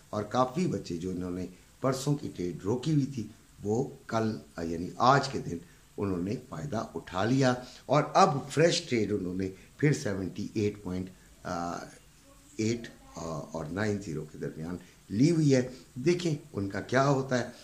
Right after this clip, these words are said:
एसएल उनका, उन्हों-, उन्होंने हिट नहीं होने दिया और समझदारी भी की है, लेकिन बाज़ औक़ात एसएल को हटाना नहीं चाहिए। एसएल जो है वो आपको बड़े loss से बचाता है। अभी जो gold का physical का rate है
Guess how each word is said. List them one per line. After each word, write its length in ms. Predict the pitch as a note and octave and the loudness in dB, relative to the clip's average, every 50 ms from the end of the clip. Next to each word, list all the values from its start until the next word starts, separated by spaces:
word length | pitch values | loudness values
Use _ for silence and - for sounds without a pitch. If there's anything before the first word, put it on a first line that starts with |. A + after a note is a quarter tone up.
| - - - - | -20 -12 -4 0
एसएल 320 | C3+ C#3 C3+ D#3+ D#3+ D3 C#3 | 0 2 2 4 4 4 4
उनका, 360 | B2 A2+ G#2+ - G#2+ G2 F#2 - | 2 0 0 -2 -2 -2 -2 -2
उन्हों-, 440 | - - G2+ G2+ G2 F#2+ F#2+ - | -2 -2 -2 -2 -2 -4 -6 -6
उन्होंने 400 | - - F2 F#2 F#2+ F#2+ F#2 F2+ E2 | -6 -4 -2 -2 -2 -2 -2 -4 -4
हिट 300 | D2+ E2 F#2+ F#2+ - - | -4 -4 -4 -4 -4 0
नहीं 180 | G#2 A#2+ C#3+ | 2 4 6
होने 220 | E3 E3 D#3+ D3 D3 | 6 6 8 6 6
दिया 340 | C3 C3 B2+ C3 C3 B2+ - - - - - - - - | 6 6 6 6 4 4 2 -4 -12 -18 -20 -20 -14 -8
और 360 | - F#2+ G2 F#2+ F#2 G2 F#2+ - | -4 -2 -2 0 0 0 0 -2
समझदारी 580 | - - A2 A2 G#2 G2+ A2 A2+ B2 C#3 D#3+ | -2 -2 -2 0 0 2 4 6 6 6 6
भी 120 | D#3+ C#3 C#3+ | 4 2 0
की 240 | - C3+ C3+ C3 C3 | 0 2 2 4 4
है, 220 | B2 A2+ - - - - - - - | 4 2 0 -4 -12 -16 -18 -6 -2
लेकिन 280 | G#2+ A2+ A2+ A#2+ A2 G2+ | -2 0 2 0 0 2
बाज़ 240 | G#2 G#2 A2+ A2 G#2 | 2 2 2 0 0
औक़ात 420 | G#2 - G#2 A2 A#2 A2+ - - - - - - - | -2 -2 0 0 0 -2 -4 -10 -20 -20 -16 -8 -6
एसएल 240 | F#2 G#2+ - - B2+ | -6 -2 -2 -2 -2
को 140 | B2+ - A2 | -2 -4 -6
हटाना 480 | F#2 F#2+ F2+ - F#2+ F#2+ G2+ G#2+ G#2 G2 | -6 -6 -6 -4 -2 -2 0 0 0 -2
नहीं 360 | F#2+ F2 F2+ E2+ F#2 C3+ C3 | -2 -2 -4 -2 0 0 0
चाहिए। 420 | B2 - G#2+ G#2 G#2 G#2 G#2+ G#2+ G#2+ - - - - - - | 0 0 0 0 0 0 -2 -2 -4 -8 -14 -20 -16 -8 -6
एसएल 320 | F#2+ G2 - G2+ G#2 G#2 | -6 -4 0 0 0 0
जो 240 | - F2 E2+ D#2+ E2 | 0 -2 -4 -2 -2
है 200 | F2 G2 A#2+ - - - - - - - | -2 -4 -4 -6 -10 -18 -20 -16 -8 -6
वो 80 | G2+ | -4
आपको 360 | D2+ D2+ E2 D#2+ - - G2 | -2 -2 -4 -4 -4 -4 -4
बड़े 240 | D#2 D#2 F2 E2+ F#2 E2+ | -2 0 0 0 0 0
loss 280 | - E2 D#2+ D#2+ - | -2 -4 -6 -8 -6
से 240 | - - B2 B2+ - - - - - - G2 | -2 -2 -2 -2 -4 -8 -18 -20 -10 -6 -6
बचाता 380 | F#2+ - - E2 D#2 - D2+ | -4 -2 -2 -4 -4 -4 -6
है। 140 | D2 D2 - - - - - - | -8 -8 -10 -14 -20 -18 -4 -2
अभी 200 | B2+ B2+ D#3 G#3+ | 0 2 4 4
जो 140 | F3 F3+ G3 | 4 4 4
gold 360 | D3 B2 B2 C#3+ D#3 D#3+ D3+ - | 4 6 8 8 8 6 4 2
का 140 | - C3+ B2 | 2 2 2
physical 540 | - - - C#3+ D3 G3+ A#3+ A3 G3+ F#3+ F#3 | 2 2 0 2 2 2 4 4 4 4 4
का 120 | - A#2+ | 4 0
rate 280 | G2 F2+ E2+ F2 E2+ F2 | 0 0 -2 -4 -4 -4
है 140 | D#2+ - | -4 -6